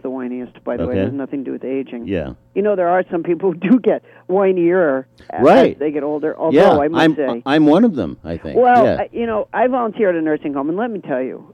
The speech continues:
Speaker 1: uh, uh, for those who, <laughs> for those who were unclear about this, aging is horrendous, and any amount of whining they do about it is, is not enough. Uh, so, uh, uh, yeah,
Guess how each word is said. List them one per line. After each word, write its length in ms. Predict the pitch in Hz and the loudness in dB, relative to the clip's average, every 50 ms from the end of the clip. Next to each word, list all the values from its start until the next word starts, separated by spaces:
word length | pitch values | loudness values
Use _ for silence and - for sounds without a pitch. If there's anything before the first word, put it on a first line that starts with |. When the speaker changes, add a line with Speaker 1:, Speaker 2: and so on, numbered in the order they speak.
| _ - | _ -6
Speaker 1:
uh, 20 | |
uh, 520 | 147 139 131 135 135 120 - 67 117 143 127 - - | -4 -4 -2 -4 -4 -6 -8 -8 -8 -10 -10 -10 -10
for 100 | 156 151 | -10 -6
those 200 | 147 151 160 147 - - | -6 -6 -6 -8 -6 -4
who, 100 | - 202 - _ | -4 -4 -4 _
<laughs> 100 | _ _ | _ _
for 140 | - 285 311 - - | -4 -2 -2 -2 2
those 240 | - 285 277 269 254 | 2 4 4 4 2
who 100 | 294 233 | 0 0
were 160 | 220 214 233 | 2 2 2
unclear 440 | 160 185 214 190 - - 180 180 165 | 2 0 -4 -6 -6 -4 -2 -2 -2
about 280 | 151 151 151 131 - | 0 0 -2 -4 -4
this, 160 | - 143 135 - _ _ _ | -6 -8 -8 -10 _ _ _
aging 300 | 262 302 302 269 269 233 | -2 0 0 0 -2 0
is 100 | 214 208 - - 170 - - | -2 -2 -4 -6 -12 -12 -14
horrendous, 840 | - - - 247 254 233 208 247 262 262 262 247 185 147 127 143 - - - - - _ _ _ - | -16 -4 0 0 2 2 2 2 0 0 0 -2 -2 -2 -2 -4 -4 -8 -10 -12 -12 _ _ _ -4
and 220 | 151 151 190 - - - | -2 -2 -2 -4 -6 -6
any 240 | - - 269 294 277 | -4 0 0 0 0
amount 400 | 240 214 214 214 220 226 208 - | 2 0 0 0 0 0 -2 -4
of 140 | - 165 160 | -6 -6 -4
whining 520 | 175 185 190 190 190 185 180 175 165 156 | -2 0 0 2 0 0 0 0 0 0
they 140 | 151 160 156 | 0 -2 0
do 220 | 143 180 180 170 | 0 0 0 0
about 340 | 156 - 175 147 147 147 143 | 0 0 0 0 0 0 0
it 120 | 143 135 - | -2 -4 -4
is, 160 | - 165 - - _ _ _ | -6 -8 -8 -8 _ _ _
is 100 | 170 143 | -8 -6
not 260 | 165 180 170 165 139 127 | -4 -4 -4 -4 -4 -4
enough. 340 | 127 143 147 - - - - - - _ - | -6 -6 -8 -10 -12 -14 -20 -20 -16 _ -8
Uh, 320 | 120 139 143 120 - - - - - - | -6 -4 -4 -4 -4 -6 -8 -10 -6 -2
so, 300 | 180 165 160 156 156 - | 0 0 0 0 -2 -4
uh, 420 | - - 151 143 135 127 127 - - - | -6 -6 -4 -4 -2 -2 -4 -6 -8 -10
uh, 420 | - - - - - - 50 - - - | -14 -14 -12 -12 -14 -12 -12 -12 -12 -4
yeah, 260 | 196 185 147 110 - | -2 -2 -2 -2 -4